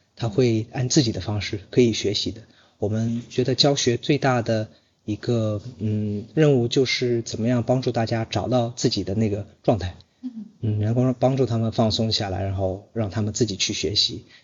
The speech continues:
Speaker 1: 因为这个是最有效率的。你手把手教别人之后，嗯，如果我不在了怎么办？
Speaker 2: 嗯。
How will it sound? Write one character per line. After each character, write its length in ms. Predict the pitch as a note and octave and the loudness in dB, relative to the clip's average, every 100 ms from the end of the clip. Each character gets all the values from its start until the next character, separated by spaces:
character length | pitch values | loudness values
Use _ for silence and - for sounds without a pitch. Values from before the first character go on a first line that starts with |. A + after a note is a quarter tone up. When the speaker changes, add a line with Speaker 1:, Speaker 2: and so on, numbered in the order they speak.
| _ _ - | _ _ -2
Speaker 1:
因 160 | B2 | 2
为 360 | B2 A#2+ A2+ G#2+ _ _ | 4 4 2 -2 _ _
这 140 | - - | 0 0
个 160 | - | 2
是 160 | - C3 | 0 2
最 200 | - C#3 | 4 4
有 140 | E2+ | 4
效 300 | F2+ - A2+ | 2 2 0
率 140 | G2 - | -4 -8
的。 100 | - _ _ _ _ _ | -14 _ _ _ _ _
你 200 | A2+ A2+ | -2 0
手 180 | A#2 C3 | 0 2
把 140 | C3 | 0
手 200 | - G2+ | 0 0
教 200 | - A#2 | 2 2
别 200 | A#2+ A2+ | 4 2
人 160 | A2+ A2 | 2 0
之 140 | A#2+ | -2
后， 420 | G2+ A2+ G#2 G2 _ _ - | -2 0 0 -2 _ _ -6
嗯， 360 | A2 G#2 G#2 | -2 -2 -2
如 160 | A2 A2 | -2 0
果 260 | G#2+ G2+ G2+ | 2 2 2
我 180 | G2+ | -2
不 100 | F#2+ | -2
在 180 | G#2 A#2 | -2 -2
了 100 | G#2 | -2
怎 140 | F#2 - | -4 -10
么 60 | - | -16
办？ 120 | - _ _ | -20 _ _
Speaker 2:
嗯。 360 | C4 A3+ F#3+ | -6 -4 -6